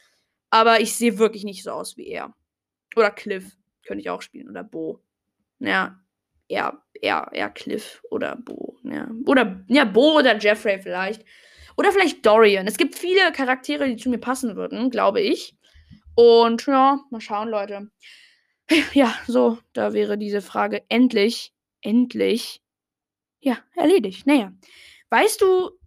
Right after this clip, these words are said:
äh, denn, wie das geht?“, fragte Blue ein bisschen ratlos.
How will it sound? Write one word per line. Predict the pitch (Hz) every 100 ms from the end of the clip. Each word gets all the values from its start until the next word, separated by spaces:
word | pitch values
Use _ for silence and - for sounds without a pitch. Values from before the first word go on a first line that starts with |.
| _ _ _ _ _ _ _ -
äh, | 220 214
denn, | 202 226 269
wie | 233
das | 214 196 -
geht?“, | - - 349
fragte | 427 - 233 233
Blue | 202 202 208
ein | 196
bisschen | 196 - 202
ratlos. | 196 190 196 196 202